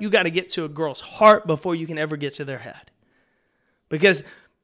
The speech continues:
we've heard this time and time again, people don't care how much you know until they know how much you care. And so this simple exercise of sitting down once a week, fifteen, twenty minutes, that time that you waste on social media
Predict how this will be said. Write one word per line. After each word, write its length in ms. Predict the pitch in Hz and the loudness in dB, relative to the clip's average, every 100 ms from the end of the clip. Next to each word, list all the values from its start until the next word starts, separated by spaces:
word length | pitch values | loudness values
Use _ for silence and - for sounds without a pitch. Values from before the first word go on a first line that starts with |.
| _ | _
we've 180 | 156 185 | -4 2
heard 200 | 220 196 | 2 2
this 180 | 202 196 | 0 -2
time 260 | 196 202 | -2 0
and 100 | 175 | 0
time 200 | 180 190 | -2 -2
again, 240 | 165 226 160 | -2 -4 -4
people 240 | 202 202 | -4 -2
don't 180 | 190 190 | -4 -4
care 220 | - 196 | -6 -6
how 100 | 185 | -4
much 240 | 180 170 | -6 -8
you 80 | 170 | -8
know 340 | 156 180 208 175 | -6 -2 -2 -2
until 240 | 156 185 | -6 -8
they 140 | 160 | -8
know 160 | 160 170 | -8 -8
how 140 | 165 | -10
much 240 | 170 147 - | -14 -14 -16
you 80 | 139 | -18
care. 480 | - - 233 156 - - - - | -8 -4 -2 -2 -6 -20 -16 -6
And 160 | 196 | -4
so 320 | 190 226 175 - - | -2 -2 -2 -6 -8
this 240 | 160 285 | -2 0
simple 460 | - - 254 247 240 | 0 -2 -4 -4 -6
exercise 800 | 180 185 - 202 170 190 160 139 | -8 -6 -4 -4 -6 -6 -6 -8
of 180 | - 156 | -10 -6
sitting 460 | - - 262 247 175 | -4 -4 -4 -4 -2
down 260 | 233 185 - 180 _ | -4 -4 -8 -20 _
once 400 | 156 233 302 - | -10 -6 -2 -2
a 80 | 156 | -4
week, 520 | 147 185 143 - - _ _ _ _ - | -2 -4 -4 -12 -20 _ _ _ _ -6
fifteen, 400 | 269 - 269 208 | -6 -6 -6 -6
twenty 300 | - 226 214 | -4 -2 -2
minutes, 260 | 220 147 | -2 0
that 220 | 196 190 | 2 2
time 420 | - 233 277 294 254 | 0 0 2 2 0
that 160 | 208 | -2
you 220 | 185 233 | -2 0
waste 720 | 208 151 151 233 247 220 - - - _ - | 0 -2 2 4 4 0 -4 -8 -20 _ -2
on 280 | 175 156 - | -2 -2 -8
social 680 | - - 233 247 226 - 185 | -8 0 2 4 2 2 2
media 720 | 147 147 202 254 285 294 269 | 0 -2 0 2 2 2 -2